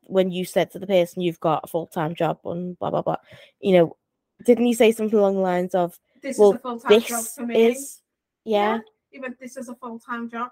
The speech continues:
Speaker 2: I was like, "No, not for me, it's not." It was really bad. So I just left the group for not an
Speaker 1: Like,
Speaker 2: offer.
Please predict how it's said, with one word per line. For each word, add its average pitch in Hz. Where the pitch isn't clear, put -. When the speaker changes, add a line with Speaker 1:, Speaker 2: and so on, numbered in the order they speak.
Speaker 2:
I 240
was 233
like, 247
"No, 240
not 262
for 311
me, 247
it's 240
not." 269
It 247
was 269
really 262
bad. 262
So -
I 277
just 370
left 392
the 403
group 311
for 359
not 330
an 302
Speaker 1:
Like, 349
Speaker 2:
offer. 427